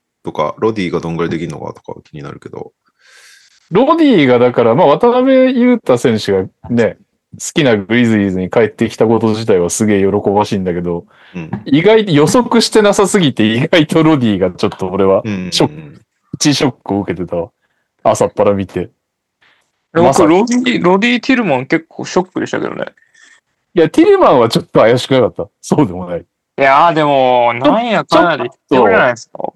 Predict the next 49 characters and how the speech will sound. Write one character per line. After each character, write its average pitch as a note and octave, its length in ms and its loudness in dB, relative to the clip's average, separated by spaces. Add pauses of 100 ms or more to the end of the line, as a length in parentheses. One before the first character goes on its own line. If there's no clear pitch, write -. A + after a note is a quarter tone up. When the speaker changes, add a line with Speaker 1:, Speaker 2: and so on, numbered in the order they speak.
(140)
Speaker 2:
と、 F#3+ 40 -16 (300)
ち - 80 -2
ょ C#4 60 4
っ C4 60 -6 (160)
と C3 120 2
な A#2 140 2
ん G#2 80 -6
か - 240 -4
心 B2+ 340 2
の B2+ 120 2
準 C3 180 2
備 G#2 200 0
と A#2 200 -2
ま G#2 120 0
で G2 100 0
は F#2+ 60 0
言 F#2+ 140 -2
わ F#2+ 100 -2
な F#2+ 80 -2
い F#2 60 -4
け F2+ 120 -8
ど、 F2+ 200 -8 (680)
ロ D#3+ 200 2
デ E3 80 4
ィ D3 60 4
よ - 0 -
り、 - 20 4
Speaker 3:
ま C3 80 4
あ、 C3+ 40 4
ロ G#3+ 220 4
デ C#4 100 2
ィ A#3 140 2
は、 D4 60 4
Speaker 2:
ロ C4+ 260 4
デ - 60 4
ィ A#2+ 40 6
は A2 80 6
マ D3+ 160 2
ジ D#3+ 100 -2
で A#2+ 160 2
寝 A2+ 140 0
耳 A#2+ 300 0
に A2+ 160 0
水 A2 200 -2
だ G#2+ 80 0
っ G2+ 80 -6
た。 - 120 -12
Speaker 1:
う G#2+ 600 -16
ん。 - 440 -12